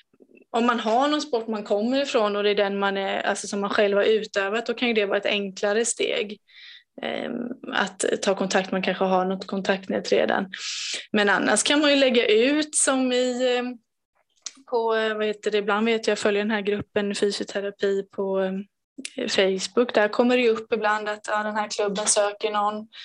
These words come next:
Eller om man själv lägger ut att, eh, jag är intresserad, är någon som vet någon klubb som är intresserad av att ha någon medicinsk kunnig på plats. Ehm, men, ehm, så att jag skulle nog säga, man får, ibland får man ju liksom visa att ens, eh,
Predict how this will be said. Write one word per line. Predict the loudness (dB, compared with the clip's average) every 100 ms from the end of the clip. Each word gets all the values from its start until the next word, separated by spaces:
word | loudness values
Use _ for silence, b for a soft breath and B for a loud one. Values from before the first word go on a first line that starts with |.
| B B B
Eller | 0 2
om | 2
man | 0
själv | 2 2 4
lägger | 2 4 4 2 0
ut | -2 -6
att, | -6 -4
eh, | -2 0
jag | 0
är |
intresserad, | -2 -2 0 2 4 4
är | 2
någon | 0 -2 -4
som | -2
vet | 0 0 -2
någon | -4
klubb | 0 -2 -2
som | -6 -6
är | -6 -6
intresserad | -6 -2 0 2 2 2 0 -2 -8 _ B B B B B _ -4
av | -2 -2
att |
ha | 0 0
någon | 0 -4 -4
medicinsk | -4 -4 -4 -4 -2
kunnig | -2 -2 -4
på | -6
plats. | -2 -2 -2 -6 -6 -6 -8 B B B B _ -4
Ehm, | -2 -4 -4 -6 -10 -12 _ -18 -18 -4
men, | 0 0 0 -2
ehm, | -2 -2 -2 -2 -4 -4 0
så | 2
att | 4
jag | 2
skulle | 4 4 4
nog | 4 2
säga, | 4 4 4
man | 2 0
får, | 0 0 -2 -8 B B B
ibland | 0 0 2
får | 0
man | 0 2
ju | 0
liksom | 0 0 0 0
visa | 0 0 -2 -2
att | -2 -6 -4
ens, | -2 -2 0 0 0
eh, | 0 -2